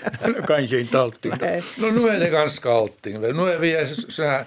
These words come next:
Speaker 3: underligt hörn här uppe i Eu-, Europa bakom all reda och ärlighet.
Speaker 2: Ja, ja,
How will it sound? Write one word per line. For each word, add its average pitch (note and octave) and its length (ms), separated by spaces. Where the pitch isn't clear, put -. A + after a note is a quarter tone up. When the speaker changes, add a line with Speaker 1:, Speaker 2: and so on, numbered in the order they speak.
Speaker 3:
underligt C3+ 540
hörn C3 320
här A#2 180
uppe C3 260
i A#2 100
Eu-, A2+ 160
Europa A#2+ 480
bakom B2+ 420
all A#2+ 300
reda A2 460
och G#2+ 320
ärlighet. G2 520
Speaker 2:
Ja, F3+ 340
ja, F#3 360